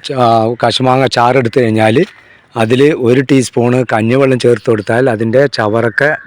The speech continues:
പോയി കിട്ടും. അതിന് ശേഷം നമുക്ക് ജ്യൂസായിട്ടൊക്കെ ഉപയോഗിക്കാം. അപ്പോൾ എൻ്റെ വീഡിയോ ഇഷ്ടപ്പെട്ട് കഴിഞ്ഞാൽ എല്ലാവരും ലൈക്ക് ചെയ്യുക, കമൻറ്റ് ചെയ്യുക, സബ്സ്ക്രൈബ് ചെയ്യുക മറക്കാതെ.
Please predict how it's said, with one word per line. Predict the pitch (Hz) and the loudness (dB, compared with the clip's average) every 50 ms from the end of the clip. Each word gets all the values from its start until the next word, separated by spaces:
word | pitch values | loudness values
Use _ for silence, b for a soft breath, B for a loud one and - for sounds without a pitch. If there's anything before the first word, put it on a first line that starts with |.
| - - | -10 -6
പോയി | 110 107 110 101 - | -4 -4 -4 -4 -6
കിട്ടും. | 98 90 - 92 - _ _ b b b b b b b b b b b b b b | -6 -8 -10 -14 -16 _ _ b b b b b b b b b b b b b b
അതിന് | - 117 113 123 123 127 127 135 | -2 0 0 0 0 0 2 2
ശേഷം | 131 123 135 135 127 120 | 2 2 0 0 -2 -2
നമുക്ക് | 120 110 - 127 117 110 | -2 -2 -2 -2 -2 -2
ജ്യൂസായിട്ടൊക്കെ | 120 117 110 - 123 120 117 - 120 107 - 107 | -2 -4 -2 -2 -2 -2 0 -2 -2 -2 -2 -2
ഉപയോഗിക്കാം. | 110 110 107 104 - 113 110 123 127 - _ B B B B B B B B B B B B B B B B B _ _ - 117 | 0 0 0 0 -2 -2 -2 -2 -4 -8 _ B B B B B B B B B B B B B B B B B _ _ -10 -4
അപ്പോൾ | 107 135 127 | -2 0 0
എൻ്റെ | 120 120 131 123 120 | 2 2 2 2 4
വീഡിയോ | 127 127 120 139 143 131 | 4 4 4 4 2 2
ഇഷ്ടപ്പെട്ട് | 117 - - 131 113 - 120 107 131 | 0 -2 -4 -2 -2 -2 0 2 2
കഴിഞ്ഞാൽ | 123 117 113 117 117 117 120 120 113 | 2 2 2 2 0 0 2 2 2
എല്ലാവരും | 110 110 113 120 120 123 127 123 127 123 113 110 | 2 2 2 2 2 2 2 0 -2 -2 -2 0
ലൈക്ക് | 113 117 110 - - 131 - | 0 0 0 0 -2 0 2
ചെയ്യുക, | 131 120 120 120 117 120 120 127 - - - - - - - | 2 2 4 4 2 2 0 -2 -4 -8 -14 -20 -16 -10 -6
കമൻറ്റ് | 120 113 113 117 123 127 120 113 107 | -4 -2 -2 -2 -2 -2 -2 -2 0
ചെയ്യുക, | 127 117 113 117 110 113 120 120 - - | 0 2 2 2 2 0 -2 -4 -6 -8
സബ്സ്ക്രൈബ് | - 127 113 - - - - 131 123 110 113 | -6 -6 -6 -6 -4 -2 0 0 0 0 0
ചെയ്യുക | 113 107 104 101 98 | 0 0 -2 -2 -4
മറക്കാതെ. | 104 101 101 - - 107 104 90 107 | -4 -6 -6 -4 -4 -4 -4 -2 -2